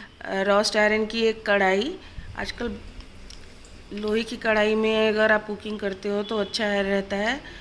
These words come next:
एल्युमिनियम वगैरह उतना अच्छा नहीं रहता। तो मैंने फ्राई करने के लिए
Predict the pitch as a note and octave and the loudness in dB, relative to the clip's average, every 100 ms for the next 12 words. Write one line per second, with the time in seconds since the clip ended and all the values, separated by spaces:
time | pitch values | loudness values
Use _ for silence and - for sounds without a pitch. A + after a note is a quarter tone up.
0 | - - - G#3 G3+ G3 G3+ G#3 G3+ G3+ | -18 -20 -14 -6 -2 0 2 2 0 0
1 | G3+ G3 G#3+ A3 F#3+ - A3 G#3 G3 F#3+ | 0 0 0 0 0 -2 -2 0 0 -2
2 | F#3 G#3 A3 A3+ G#3 G3+ G3+ G#3 G3 G3+ | -2 -4 -4 -6 -4 -4 -4 -2 -2 -2
3 | G#3 G3+ G3+ G3+ G3+ G3+ | -4 -4 -4 -2 0 0